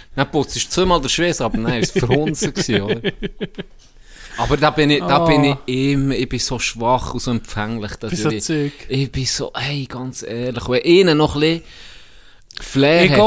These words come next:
Speaker 2: gehe, ich hab mal ein Handy gekauft, wo, weißt du, wie ein Nokia-Handy, wo unten am Gehäuse hat's auch noch Licht gehabt.
Speaker 1: Ja.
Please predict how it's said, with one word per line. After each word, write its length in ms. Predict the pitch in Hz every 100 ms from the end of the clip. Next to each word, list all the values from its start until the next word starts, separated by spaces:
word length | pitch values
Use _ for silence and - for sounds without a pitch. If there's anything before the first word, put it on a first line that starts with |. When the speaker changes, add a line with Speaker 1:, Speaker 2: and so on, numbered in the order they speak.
| 208
Speaker 2:
gehe, 80 | 175
ich 40 |
hab 140 | 170 165
mal 220 | 180 180
ein 60 | - -
Handy 320 | 156 170 190
gekauft, 460 | 196 - 165 160 -
wo, 140 | 139
weißt 200 | 139 151
du, 60 | 147
wie 260 | 160 151 -
ein 220 | - 139
Nokia-Handy, 840 | 139 156 - 160 131 139 147 147
wo 180 | 139 123 - - - -
unten 260 | - 170 180
am 300 | 143 139 131
Gehäuse 580 | - 160 165 156 - -
hat's 220 | 139 -
auch 100 | 151
noch 140 | 156 151
Licht 560 | 147 151 151 - -
gehabt. 500 | - - 113 110 -
Speaker 1:
Ja. 220 | 104 98